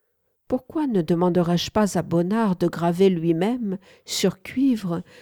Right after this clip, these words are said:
une réduction de ces hors-textes ?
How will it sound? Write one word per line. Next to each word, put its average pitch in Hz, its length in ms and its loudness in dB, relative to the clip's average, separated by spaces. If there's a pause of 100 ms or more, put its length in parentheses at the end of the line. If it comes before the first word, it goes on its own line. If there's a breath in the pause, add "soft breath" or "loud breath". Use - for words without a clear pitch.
(180 soft breath)
une 254 200 4
réduction 190 760 0
de 165 100 0
ces 180 260 0
hors-textes ? - 920 -6